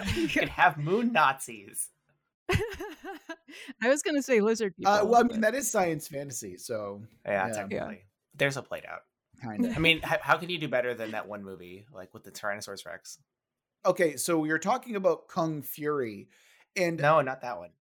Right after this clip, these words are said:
Speaker 3: Oh, oh, oh, then you're talking about, um, the Iron Cross movie. What's
Speaker 2: Yes.
Speaker 3: it called?
Speaker 2: Yes. Iron Sky, or what is it called?
Speaker 3: Iron Sky. Thank you.
Speaker 2: Yes.
Speaker 3: Yes, exactly.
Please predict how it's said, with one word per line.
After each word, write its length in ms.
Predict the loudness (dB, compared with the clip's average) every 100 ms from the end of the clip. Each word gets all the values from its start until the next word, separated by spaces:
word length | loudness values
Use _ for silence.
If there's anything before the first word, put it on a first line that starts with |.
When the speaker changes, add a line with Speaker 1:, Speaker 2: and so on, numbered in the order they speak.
| _ 4
Speaker 3:
Oh, 240 | 6 6 4
oh, 200 | 0 4
oh, 140 | 8 8
then 140 | 6
you're 80 | 2
talking 400 | 0 0 0 -2
about, 300 | 0 2 0 -2
um, 640 | 0 0 0 -2 -4 -10 -10
the 100 | -8 -2
Iron 320 | -2 -2 -4
Cross 400 | -6 -4 -4 -6
movie. 100 | -4 4
What's 160 | 6 6
Speaker 2:
Yes. 100 | 2
Speaker 3:
it 40 |
called? 280 | -4 -4 -6 _ _ _
Speaker 2:
Yes. 480 | -2 -2 -2 -8 -12 -16 -2
Iron 200 | 0 0
Sky, 460 | -2 2 2 2 -2
or 100 | -4
what 120 | -4
is 80 | -8
it 80 | -12
called? 220 | -12 -10 0
Speaker 3:
Iron 280 | 2 4 0
Sky. 460 | 0 4 4 2 -4
Thank 200 | -4 0
you. 60 |
Speaker 2:
Yes. 80 | 0
Speaker 3:
Yes, 260 | 0 -4 -6
exactly. 640 | -6 -4 -4 -8 -12 -14